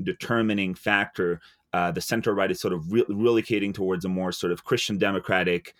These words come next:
uh, outlook. And I think migration was a really important, uh, issue in this race. And there was a very interesting, uh, uh, double page, uh, report in the New York Times that I wanted to mention.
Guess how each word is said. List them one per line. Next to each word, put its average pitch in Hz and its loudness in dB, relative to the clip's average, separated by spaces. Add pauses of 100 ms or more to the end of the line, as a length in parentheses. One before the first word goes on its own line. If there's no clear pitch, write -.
(220)
uh, 85 0
outlook. 107 4 (260)
And 107 0
I 117 2
think 151 -2
migration 127 4
was 107 2
a 104 2
really 101 2
important, 101 0
uh, 92 2
issue 123 2
in 92 -2
this 87 -6
race. 87 -4
And 95 -2
there 98 2
was 98 2
a 101 4
very 127 2
interesting, 107 -4
uh, 87 -2 (440)
uh, 87 0
double 120 4
page, 101 0 (200)
uh, 92 2
report 135 6
in 107 2
the 101 2
New 107 2
York 98 2
Times 87 -4
that 90 0
I 87 -2
wanted 117 0
to 117 0
mention. 101 0